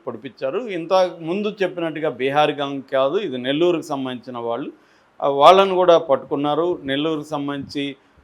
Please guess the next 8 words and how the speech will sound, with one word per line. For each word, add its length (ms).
తువారు 340
వంశీకృష్ణ, 760
మన్యం 500
తేజ, 340
బెల్లంకొండ, 680
ఆ, 440
వెంకట 340
గౌతమ్, 440